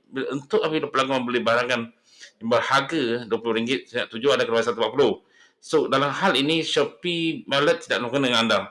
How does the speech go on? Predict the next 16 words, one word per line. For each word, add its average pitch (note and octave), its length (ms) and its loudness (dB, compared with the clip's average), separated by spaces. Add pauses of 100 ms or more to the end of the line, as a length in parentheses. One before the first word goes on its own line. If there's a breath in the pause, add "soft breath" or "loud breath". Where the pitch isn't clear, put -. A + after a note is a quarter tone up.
(400 soft breath)
Anda C3+ 240 0
kena C3+ 220 -2
lihat - 240 0
top C3 260 -2
up G#2+ 320 0
di E3 320 0
anda B2 320 2
punya B2 320 0
save A#2 400 2
value. G#2+ 400 0
Okey. G2+ 720 0 (1120)
Mari F#2 160 -6
kita F2 80 -12
pergi E2 160 -12
sekali C3+ 160 -2
lagi. C3 200 0